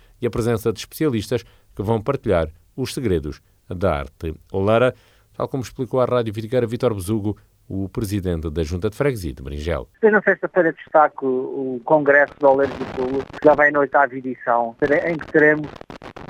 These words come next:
Speaker 2: vários convidados a, a falar sobre a temática da cerâmica e da olaria. Depois temos a parte da Mais da Festa, em que sexta-feira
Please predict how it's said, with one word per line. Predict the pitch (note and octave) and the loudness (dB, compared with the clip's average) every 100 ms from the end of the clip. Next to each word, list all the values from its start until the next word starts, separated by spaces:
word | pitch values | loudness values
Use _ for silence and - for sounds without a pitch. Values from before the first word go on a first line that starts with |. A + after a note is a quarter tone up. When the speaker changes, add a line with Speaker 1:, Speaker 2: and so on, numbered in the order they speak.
| C#3 | 2
Speaker 2:
vários | D3+ D3 | 2 2
convidados | - C#3+ B2+ A#2+ B2 B2+ - | -2 -2 -2 4 4 4 0
a, | B2+ A#2+ B2 | 2 2 -2
a | |
falar | A#2 B2+ C3 | 0 4 4
sobre | - C3+ | 4 0
a | |
temática | C3 C#3 C3+ - - C3 | 0 2 2 2 -4 -4
da | B2+ | -4
cerâmica | - B2+ C3+ D3+ C#3 C#3+ | -2 2 4 2 -4 -2
e | |
da | C3 | 4
olaria. | C3+ B2+ C3+ D3 C#3+ | 6 4 2 2 2
Depois | B2+ - - | 4 2 4
temos | G#3+ E3+ | 2 6
a | E3 | 4
parte | - E3+ - | 6 2 4
da | D#3+ | 2
Mais | D3+ D#3 | 2 0
da | C#3+ C3+ | 2 -2
Festa, | - D#3 D3 D3+ B2+ A#2 | 2 2 2 -2 -2 0
em | D3+ | -2
que | - | 2
sexta-feira | F3 - D3+ - E3+ D#3+ C3 A#2+ | 0 0 -4 2 2 4 2 2